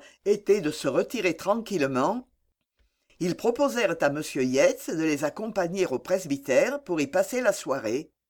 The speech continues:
Mais celui-ci, peu familier avec les devoirs de famille, jugea que cela était inutile et préféra de rester pour rendre ses devoirs, dit-il,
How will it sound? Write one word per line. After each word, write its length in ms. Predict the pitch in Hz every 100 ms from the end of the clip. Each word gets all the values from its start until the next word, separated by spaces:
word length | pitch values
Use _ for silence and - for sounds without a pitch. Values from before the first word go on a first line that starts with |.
| _ _ _ _ -
Mais 240 | 151 226
celui-ci, 800 | 302 254 180 170 165 - 196 320 - _ _
peu 160 | 247 294
familier 560 | 302 240 202 170 214
avec 260 | 233 156 147
les 140 | 143
devoirs 320 | 147 175 220
de 100 | 156
famille, 580 | 147 117 123 131 196 277 294 _ _ _
jugea 500 | 120 165 247 247 277
que 180 | 277 180
cela 320 | - 175 170
était 360 | 151 165 147 143
inutile 640 | 131 123 - 165 247 302 - _ -
et 100 | 185
préféra 600 | - 240 262 269 139 131
de 80 | 139
rester 680 | 139 151 - 180 214 349 -
pour 220 | - 165 147
rendre 320 | 254 277 220
ses 180 | - 156
devoirs, 500 | 151 127 151 294 214
dit-il, 520 | 175 - 147 139